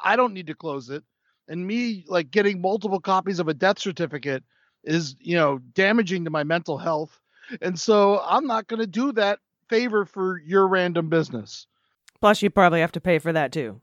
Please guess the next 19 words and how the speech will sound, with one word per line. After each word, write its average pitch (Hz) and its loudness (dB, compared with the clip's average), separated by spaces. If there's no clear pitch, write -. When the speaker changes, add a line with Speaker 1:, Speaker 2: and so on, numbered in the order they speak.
Speaker 2:
So 139 -8
Speaker 1:
Yes. 494 2
<laughs> - -20
Yeah, 311 -6
yeah, 415 0
they're 349 -4
like - -6
a 381 -6
couple 339 -2
bucks 349 0
a - -2
pop. 330 4
You 220 -2
know, 240 4
so 247 2
it's, 247 -4
uh, 220 -8
I 226 0
just, 208 -6